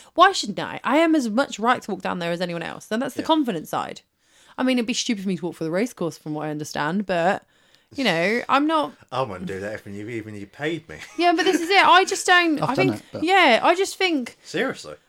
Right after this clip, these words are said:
Speaker 1: confidence
Speaker 3: Yeah.
Speaker 1: can set you on the great path of everything. I mean, there's a,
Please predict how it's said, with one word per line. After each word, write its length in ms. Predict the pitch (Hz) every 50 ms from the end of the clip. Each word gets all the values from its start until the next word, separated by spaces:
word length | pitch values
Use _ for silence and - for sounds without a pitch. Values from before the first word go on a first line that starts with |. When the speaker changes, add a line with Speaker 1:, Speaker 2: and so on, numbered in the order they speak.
| _ _
Speaker 1:
confidence 520 | - - 349 370 294 - 427 440 440 - -
Speaker 3:
Yeah. 40 | -
Speaker 1:
can 200 | 392 381 359 330
set 300 | 339 - 320 - - -
you 160 | 247 254 247
on 120 | 247 233 226
the 60 | 208
great 240 | 202 226 208 - -
path 440 | - 196 180 170 165 165 165 -
of 160 | 175 160 165 -
everything. 540 | - 180 170 170 165 - 165 156 - 147 - - -
I 140 | - 202 220
mean, 340 | 240 247 262 254 247 247 240
there's 180 | 247 254 233
a, 60 | 247